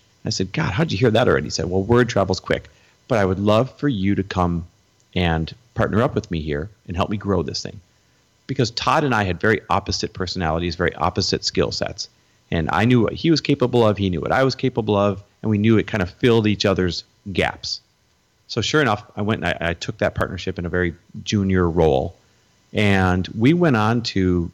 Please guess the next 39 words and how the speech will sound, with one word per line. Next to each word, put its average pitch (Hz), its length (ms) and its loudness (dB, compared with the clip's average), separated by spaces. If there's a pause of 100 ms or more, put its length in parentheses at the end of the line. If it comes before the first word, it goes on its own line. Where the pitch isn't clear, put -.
(160)
grow 107 500 4
that 90 440 0 (300)
mortgage 139 560 0
bank 64 380 -4 (260)
from, 95 580 0 (360)
you - 60 -2
know, 85 460 -2
a 90 60 -10
small 107 340 0
room 113 220 0
full 98 160 -2
of 90 100 -2
a 92 60 -2
couple 110 280 -2
of 85 80 -4
guys 92 480 0
to 90 440 -2 (1080)
thirty-six 139 460 2
months 117 200 0
later 113 180 4
at 107 80 2
the 87 80 -2
tail 117 240 0
end 107 100 2
of 92 80 0
the 87 60 -2
recession, 92 540 0
we 107 80 2
were 107 60 4
doing 98 400 0
over 107 140 0
three 135 220 0
hundred 110 160 2
and 98 80 -2
thirty 120 220 2
million 104 340 4
dollars 92 600 2 (380)
in 95 260 4
loans. 120 720 2